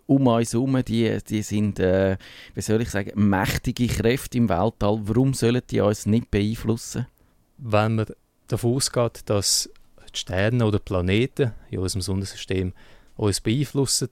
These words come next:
Speaker 2: müssen wir auch die Physik mal anschauen, also was genau soll es beeinflussen. Und im Moment sind wir da im Studio, wir haben da unterschiedliche Sachen auf dem Tisch und all die Sachen zum Beispiel üben stärkere Gravitation,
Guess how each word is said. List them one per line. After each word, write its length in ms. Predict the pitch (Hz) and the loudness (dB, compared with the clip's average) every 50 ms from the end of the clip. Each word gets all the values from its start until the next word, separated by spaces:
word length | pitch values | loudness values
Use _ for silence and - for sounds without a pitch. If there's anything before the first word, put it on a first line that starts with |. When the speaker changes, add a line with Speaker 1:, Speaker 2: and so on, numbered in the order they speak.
| - - - - _ _ _ _ _ _ _ - | -10 -20 -20 -20 _ _ _ _ _ _ _ -2
Speaker 2:
müssen 320 | - 113 120 117 - - 120 | 2 2 2 2 2 0 2
wir 80 | 110 | 2
auch 60 | 107 | 0
die 80 | - - | 0 -2
Physik 400 | - 113 95 120 156 - - - | -6 -4 -2 -2 -4 -4 -6 -6
mal 140 | 143 135 135 | -4 -2 -2
anschauen, 380 | 131 127 131 135 131 127 123 - | -2 -2 0 0 0 -2 -2 -2
also 240 | - 95 90 98 87 | -4 -4 -4 -4 -2
was 200 | 98 101 - - | -2 -2 -2 -2
genau 280 | - 95 87 87 101 110 | -6 -6 -4 -2 -2 -2
soll 200 | 117 120 110 110 | -2 -2 -2 -2
es 120 | 104 - | -4 -4
beeinflussen. 680 | - 101 98 101 101 - 104 101 101 - - 113 98 - - - - - _ _ _ _ _ - - - | -4 -4 -4 -4 -4 -4 -4 -4 -4 -4 -4 -6 -6 -8 -10 -20 -20 -20 _ _ _ _ _ -20 -18 -12
Und 720 | 131 - 92 90 90 90 87 90 87 - - - - _ _ _ _ _ _ _ _ _ _ _ _ _ _ - - | -8 -8 -6 -4 -4 -4 -4 -6 -8 -10 -14 -20 -20 _ _ _ _ _ _ _ _ _ _ _ _ _ _ -20 -12
im 140 | - 98 90 | -10 -6 -4
Moment 460 | 90 90 85 85 85 95 117 127 - | -4 -4 -4 -2 0 0 0 -2 -4
sind 260 | - - - - 104 | -8 -10 -6 -4 -2
wir 80 | 98 101 | -2 0
da 120 | - 104 | 0 0
im 100 | 101 98 | -2 -2
Studio, 420 | 95 - - - 139 151 156 151 139 | -4 -6 -6 -6 -4 -2 -2 -2 -2
wir 80 | 120 107 | -2 -2
haben 100 | 107 104 | -2 -2
da 80 | - | -2
unterschiedliche 540 | 107 107 110 - 110 101 107 101 110 98 95 | -2 -2 -2 -4 -4 -6 -4 -4 -6 -6 -4
Sachen 340 | 98 - 107 127 - - - | -4 -2 -2 -4 -4 -4 -6
auf 100 | 139 - | -6 -4
dem 120 | - 123 | -6 -8
Tisch 340 | - - 131 123 - - - - - - - - - - | -6 -6 -6 -6 -8 -10 -14 -14 -18 -20 -20 -20 -18 -14
und 160 | - 117 113 - | -12 -8 -4 -2
all 120 | 104 113 | 0 0
die 100 | 117 120 | 0 0
Sachen 440 | 101 - 104 110 - - - 113 107 - | 0 2 0 0 -2 -2 -4 -4 -4 -4
zum 180 | - - 113 101 | -4 -2 -2 -2
Beispiel 480 | 95 101 104 104 - - - 113 104 104 - - - _ - | -2 -2 -4 -4 -6 -4 -4 -4 -4 -4 -8 -16 -20 _ -12
üben 340 | - 113 107 107 101 - 113 - - - - - - - - - - - _ _ _ _ - | -6 -4 -2 -2 -2 -2 -6 -6 -8 -20 -20 -20 -20 -20 -20 -20 -20 -20 _ _ _ _ -18
stärkere 720 | - - - - 98 104 123 - - - 120 117 107 104 _ - - | -16 -10 -4 -2 0 0 -2 -2 -6 -8 -6 -6 -6 -6 _ -10 -4
Gravitation, 880 | - 110 98 101 104 - 113 104 - - - 104 104 107 117 123 120 | -2 -2 -2 -2 -2 -2 -4 -4 -2 -2 -2 0 0 0 0 -2 -4